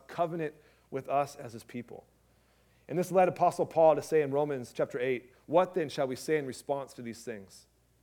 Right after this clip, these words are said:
If God is for us, who could ever be against us?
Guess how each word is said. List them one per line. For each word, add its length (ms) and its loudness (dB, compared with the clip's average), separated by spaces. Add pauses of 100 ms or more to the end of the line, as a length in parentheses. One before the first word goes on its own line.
(200)
If 160 -12
God 340 4
is 140 -6
for 500 0 (100)
us, 520 -12 (500)
who 560 -4 (440)
could 160 -10
ever 480 -6 (200)
be 140 -2
against 440 -6
us? 360 -14